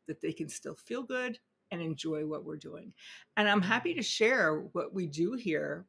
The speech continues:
with, with the, with the general public, um, when, if they're working with a vet, if they have labs, and if they're realistic about what they're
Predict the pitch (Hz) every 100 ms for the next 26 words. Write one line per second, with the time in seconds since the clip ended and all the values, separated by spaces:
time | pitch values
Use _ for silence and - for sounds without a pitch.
0 | - 165 151 _ _ _ _ _ 190 -
1 | 175 160 - _ 175 175 - - _ _
2 | - 165 170 165 160 - 190 170 151 -
3 | - 175 165 180 202 208 240 370 302 247
4 | 269 233 202 151 135 - - - - 165
5 | 180 175 156 156 151 202 - - - -
6 | - 208 220 214 202 196 196 202 - 226
7 | 220 175 170 147 151 156 - _ - 170
8 | 165